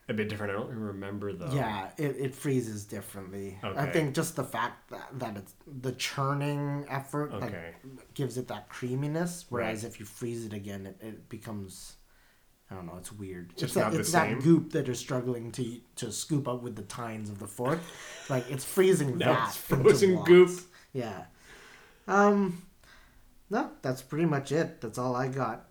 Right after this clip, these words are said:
Speaker 2: Uh, do you have a favorite, uh, is D Q, like, your go-to?
Speaker 1: I'm trying to think of other places that make ice cream cakes,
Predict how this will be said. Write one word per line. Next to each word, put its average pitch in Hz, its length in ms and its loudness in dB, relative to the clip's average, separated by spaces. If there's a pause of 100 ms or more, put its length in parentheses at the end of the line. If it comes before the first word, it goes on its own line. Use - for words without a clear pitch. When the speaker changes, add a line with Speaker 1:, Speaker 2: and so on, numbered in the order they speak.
Speaker 2:
Uh, 131 160 0
do 123 100 -2
you 143 80 2
have 135 100 0
a 127 60 -2
favorite, 123 640 -4
uh, 107 340 -6 (180)
is 117 160 -6
D 123 160 -6
Q, 123 340 -4
like, 113 220 -4
your 107 100 -8
go-to? 127 480 -8 (480)
Speaker 1:
I'm 131 420 0
trying 143 280 2
to 180 80 0
think 156 160 2
of 127 120 4
other 117 300 2
places 110 400 -2
that 107 100 -4
make 101 280 -8
ice 123 160 -2
cream 143 220 -2
cakes, 151 500 0